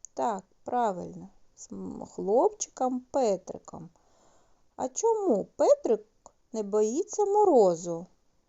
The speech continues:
Вірно, бо він одягнений тепло.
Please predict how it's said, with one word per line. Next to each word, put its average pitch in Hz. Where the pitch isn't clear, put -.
Вірно, 185
бо 196
він 233
одягнений 269
тепло. 170